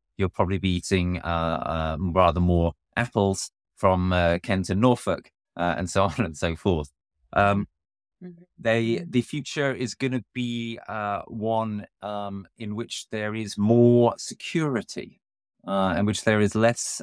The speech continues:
Speaker 1: uh, uncertainty. That is the, that is a place we can get to. It's not gonna come quickly,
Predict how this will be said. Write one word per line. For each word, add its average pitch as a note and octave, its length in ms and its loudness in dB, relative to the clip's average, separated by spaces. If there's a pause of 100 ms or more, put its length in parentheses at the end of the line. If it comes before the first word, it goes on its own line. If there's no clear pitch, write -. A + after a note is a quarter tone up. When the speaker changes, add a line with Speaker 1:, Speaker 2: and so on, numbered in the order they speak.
Speaker 1:
uh, G2 360 4
uncertainty. A#2 840 -6
That D3 220 0
is C#3 100 -10
the, B2 220 -4
that A2+ 120 2
is B2+ 100 -6
a C#3+ 40 -8
place - 440 -8 (220)
we G#2+ 140 -2
can G#2 220 0
get - 340 -4
to. D#2 260 -6
It's - 200 -4
not B2 180 2
gonna B2+ 160 2
come G#2 240 -2
quickly, - 640 -10